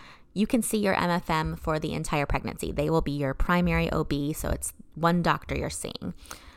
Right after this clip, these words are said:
I, you know, with my hospital, I was actually given the option. I could stay with my O B and just check in with the M F Ms, or I could see the M F M the whole time. And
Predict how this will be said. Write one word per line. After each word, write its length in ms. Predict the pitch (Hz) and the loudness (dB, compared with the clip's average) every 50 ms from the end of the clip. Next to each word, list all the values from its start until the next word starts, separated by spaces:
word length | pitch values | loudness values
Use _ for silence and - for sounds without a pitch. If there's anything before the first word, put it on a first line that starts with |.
| - - - - - - - - | -20 -20 -20 -20 -20 -4 0 2
I, 300 | 185 175 202 240 277 277 240 - - - - - - 67 - | 4 6 6 6 4 4 2 0 -2 -8 -18 -18 -16 -14 -8
you 140 | - 185 190 | -2 0 2
know, 120 | 185 185 180 | 4 4 2
with 240 | - - 180 175 | 2 0 0 2
my 200 | - 208 190 208 | 4 4 4 4
hospital, 440 | 226 190 190 170 165 - - - 160 | 4 4 2 2 2 0 0 2 4
I 60 | 156 | 4
was 120 | 170 190 - | 4 2 2
actually 220 | 202 - - 170 | -2 -2 -4 -4
given 260 | 160 - 156 147 143 | -4 -2 -2 -2 -2
the 120 | 139 131 - | -2 -2 0
option. 540 | - - - - - - - - 60 - - - | 0 0 2 4 2 4 4 2 0 -2 -2 -2
I 60 | 165 | -2
could 180 | - - - - | -2 -2 -2 -2
stay 220 | - - 180 190 | 0 2 4 4
with 140 | 208 208 - | 4 4 4
my 160 | 202 190 - | 2 2 4
O 120 | - 180 | 4 4
B 300 | 170 - 170 160 165 165 | 4 4 4 4 4 4
and 100 | 160 156 | 2 2
just 200 | 151 160 - - | 0 -2 -4 -2
check 240 | - - 135 - - | -2 -4 -2 -2 0
in 100 | 254 277 | 0 0
with 120 | 277 269 - | 0 0 -2
the 100 | 254 254 | -2 0
M 120 | 247 233 | 0 0
F 140 | 240 233 - | 0 0 0
Ms, 380 | 233 226 220 214 220 220 - - | 0 2 2 2 0 0 -2 0
or 100 | - 170 | 0 0
I 40 | 175 | 0
could 180 | - - 165 - | 0 -4 -8 -8
see 120 | 170 165 | -8 -6
the 140 | - - - | -6 -6 -6
M 120 | 147 143 | -4 -4
F 140 | 143 - - | -2 0 0
M 180 | 147 139 143 143 | 0 0 0 0
the 80 | 143 | -2
whole 160 | 143 - - | -2 -2 -4
time. 320 | - - - - - - - - | -2 -2 -4 -4 -4 -8 -8 -8
And 100 | - 165 | -8 -10